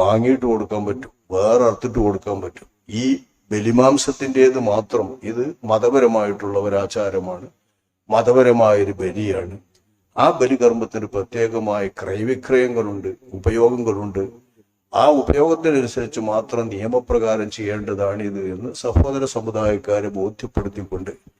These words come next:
അയൽവാസികളോ അടുത്തുള്ളവരോ സ്നേഹിതരോ ആണെങ്കിൽ അവരെ മനസ്സിലാക്കിക്കൊണ്ട് തന്നെ നമ്മുടെ മദ്ഹബിന്റെ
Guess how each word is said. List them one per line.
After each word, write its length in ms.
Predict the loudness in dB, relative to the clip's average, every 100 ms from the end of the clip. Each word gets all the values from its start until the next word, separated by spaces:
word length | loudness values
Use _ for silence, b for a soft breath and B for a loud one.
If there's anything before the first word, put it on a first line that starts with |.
| _ _ _ -8
അയൽവാസികളോ 840 | -6 -6 -2 -2 -2 -4 -4 -2 -4 -10 _ _ -10
അടുത്തുള്ളവരോ 760 | -8 -8 -6 -6 -4 -2 -2 -2 -6 -14
സ്നേഹിതരോ 600 | -12 -6 -6 -4 -2 -2 -2 -4
ആണെങ്കിൽ 340 | -6 -12 -14 -10 -6
അവരെ 220 | -6 -6 -8
മനസ്സിലാക്കിക്കൊണ്ട് 880 | -8 -6 -2 -2 -4 -8 -6 -4 -6 -4
തന്നെ 280 | -2 0 -2 -6 b b _ -10
നമ്മുടെ 380 | -6 -2 0 0 0
മദ്ഹബിന്റെ 480 | -4 -4 -6 -6